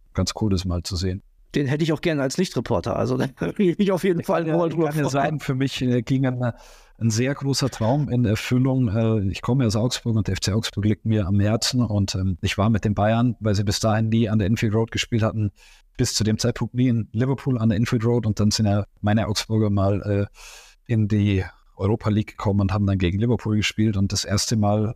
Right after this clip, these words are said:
Speaker 1: an der Enfield Road, inzwischen war ich ein paar Mal da, aber das erste Mal dort zu sein und den F C Augsburg dort spielen zu sehen,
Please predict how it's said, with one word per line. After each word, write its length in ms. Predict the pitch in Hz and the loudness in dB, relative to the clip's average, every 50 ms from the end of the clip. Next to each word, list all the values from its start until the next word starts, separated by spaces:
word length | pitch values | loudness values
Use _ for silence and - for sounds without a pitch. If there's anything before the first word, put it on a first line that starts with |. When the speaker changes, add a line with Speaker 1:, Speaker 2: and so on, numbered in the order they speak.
| - - | -8 -6
Speaker 1:
an 140 | - 113 107 | -2 0 2
der 100 | 110 95 | 2 2
Enfield 300 | 110 113 - 117 104 107 | 0 0 0 0 0 0
Road, 180 | 104 110 107 | 0 0 0
inzwischen 320 | 95 95 - 107 - - 101 | -2 -4 -4 -4 -4 -2 0
war 80 | 101 | 0
ich 80 | 95 - | -2 -2
ein 40 | - | 0
paar 120 | - 107 | 0 2
Mal 120 | 110 107 104 | 2 2 2
da, 120 | 107 101 | 2 2
aber 80 | 98 92 | 2 0
das 140 | 98 - | -2 -2
erste 240 | 85 104 - - - | -2 -4 -2 0 0
Mal 120 | 104 101 104 | 0 0 2
dort 180 | 98 101 - - | 0 0 -2 -2
zu 80 | 117 | -2
sein 240 | 95 107 104 104 101 | 0 0 0 0 -2
und 240 | - - 104 - - | -2 -4 -8 -8 -10
den 60 | - | -18
F 100 | - - | -20 -16
C 140 | - - - | -14 -10 -4
Augsburg 340 | - 147 - - - 131 - | -4 -4 -2 0 -2 -2 0
dort 140 | - 113 - | -2 -4 -4
spielen 240 | - - 113 107 - | -2 0 0 0 0
zu 120 | - 110 | 0 0
sehen, 240 | 92 98 101 101 | 2 2 2 2